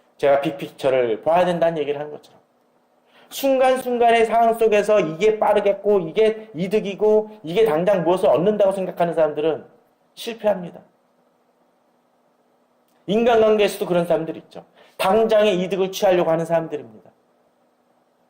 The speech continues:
사람들한테 어떤 때는 속이고 거짓말하고,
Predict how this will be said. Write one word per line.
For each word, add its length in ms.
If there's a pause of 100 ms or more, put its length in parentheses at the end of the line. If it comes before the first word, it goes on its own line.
(460)
사람들한테 720
어떤 280
때는 260
속이고 680 (200)
거짓말하고, 920